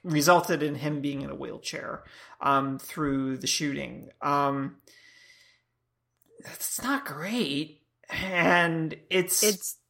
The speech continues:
Speaker 2: it's really, really bad.
Speaker 1: Yeah, and because of the fact that you can't devote an entire episode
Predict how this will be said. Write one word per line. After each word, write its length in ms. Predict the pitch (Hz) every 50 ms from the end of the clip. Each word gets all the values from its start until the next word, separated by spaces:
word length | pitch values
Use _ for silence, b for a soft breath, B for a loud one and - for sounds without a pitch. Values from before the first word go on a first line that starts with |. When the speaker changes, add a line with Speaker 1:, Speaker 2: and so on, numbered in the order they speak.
| _ -
Speaker 2:
it's 240 | 214 214 185 - 208
really, 300 | 196 226 220 233 247 233
really 300 | 196 190 202 190 190 180
bad. 500 | - - 160 196 240 214 185 214 226 214 _ _ - - -
Speaker 1:
Yeah, 420 | 175 180 190 180 156 135 - - - -
and 540 | 190 202 202 196 196 196 190 190 185 175 175
because 440 | 190 170 - - 233 247 247 226 254
of 140 | 254 226
the 100 | 202 226
fact 340 | 208 - 226 202 190 - -
that 200 | 208 175 - -
you 80 | 165 151
can't 340 | - - - 185 180 175 180
devote 340 | 196 170 - 185 160 151 160
an 80 | 151
entire 400 | 139 139 139 - 156 147 143 135
episode 600 | - 139 - - - - - - 104 98 98 -